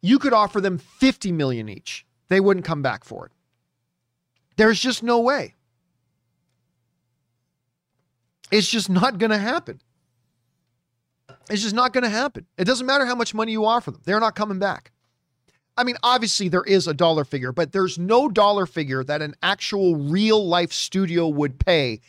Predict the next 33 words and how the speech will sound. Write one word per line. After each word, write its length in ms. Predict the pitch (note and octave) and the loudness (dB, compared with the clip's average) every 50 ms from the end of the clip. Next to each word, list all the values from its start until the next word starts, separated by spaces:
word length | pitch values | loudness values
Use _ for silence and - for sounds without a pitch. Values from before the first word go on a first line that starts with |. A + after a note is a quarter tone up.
| _ _ _ | _ _ _
that 120 | D#3+ D#3+ | -6 -6
could 140 | D#3+ D3 - | -6 -10 -10
possibly 500 | - - F3+ F3+ E3+ - E3+ D3+ D3+ C#3+ | -4 -2 -2 -2 -2 -4 -8 -8 -8 -8
bring 220 | B2 C3+ B2+ A#2 | -8 -8 -10 -12
them 120 | A2+ A2 G#2 | -14 -16 -16
back. 300 | G2 G2 G2 - _ _ _ _ _ _ _ _ _ _ _ _ _ _ _ _ _ | -18 -20 -20 -20 _ _ _ _ _ _ _ _ _ _ _ _ _ _ _ _ _
It's 140 | D3 C#3 C3+ | -8 -6 -6
just, 220 | D3+ C#3 - - - | -6 -6 -8 -8 -8
it's 100 | C#3+ A#2+ | -8 -8
just 160 | D3 - - | -8 -8 -8
not 140 | B2+ A#2 A#2 | -10 -12 -12
gonna 140 | G#2+ G2 G2 | -14 -18 -20
happen. 260 | D#2+ A1+ - - _ _ _ _ _ _ _ - - | -20 -20 -20 -20 _ _ _ _ _ _ _ -2 0
All 80 | F3+ | 0
right, 160 | D3 B2 - _ _ _ _ | 0 0 -4 _ _ _ _
next 300 | E3 F3+ F#3 - - - | -2 -2 -2 0 0 -2
up. 160 | F3 - - _ _ _ _ _ _ _ _ _ _ _ _ - - | -2 -4 -4 _ _ _ _ _ _ _ _ _ _ _ _ -14 -2
Running 240 | D#3+ F#3+ A3 A3 G3 | 0 0 2 4 4
out 60 | F3 | 2
of 60 | D#3 | 2
time 240 | - F3+ F3+ E3+ D#3 | 2 0 0 0 0
here, 100 | C3 A2+ | 0 -4
so 140 | - - C#3+ C3 F3+ F#3 | -6 -6 -6 -6 -8 -8
just 220 | D#3+ C3 G3 G#3+ - | -6 -6 -4 0 2
got 140 | G#3 F#3 | 0 2
time 160 | - G3+ F#3 - | 2 -2 -2 -2
for 100 | F3 E3 | 0 0
one 160 | F3 F3+ E3 | 2 0 0
or 40 | C#3+ | -2
two 160 | - E3+ D#3 | -4 -6 -4
more 160 | C#3+ C#3+ C3+ | -4 -4 -4
here, 120 | B2+ A#2 | -4 -4
guys. 260 | A2 A#2+ A2+ G#2 - | -4 -4 -6 -6 -8